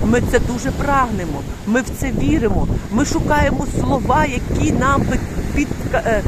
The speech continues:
підбадьорили нас, і дали нам оцю можливість стояти на цьому слові і бути непохитними, як оці каміння, і вірити, що ця перемога прийде. І такого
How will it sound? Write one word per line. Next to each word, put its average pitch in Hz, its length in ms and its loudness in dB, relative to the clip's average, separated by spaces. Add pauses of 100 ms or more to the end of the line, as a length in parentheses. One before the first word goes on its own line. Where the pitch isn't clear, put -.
(280)
підбадьорили 269 880 2
нас, 175 240 -2 (380)
і 262 80 0
дали 247 440 2
нам 254 200 0 (120)
оцю 311 560 0 (300)
можливість 254 720 0
стояти 254 600 0
на 226 120 0 (200)
цьому 277 280 0
слові 277 680 0 (420)
і 285 260 0 (140)
бути 302 240 0
непохитними, 233 920 2
як 226 180 -2
оці - 300 -2
каміння, 262 520 -2 (380)
і 254 80 0 (160)
вірити, 240 380 0
що - 180 -6 (140)
ця 254 220 0
перемога 196 540 -4
прийде. 190 380 -6 (500)
І 254 100 -2
такого 262 760 -2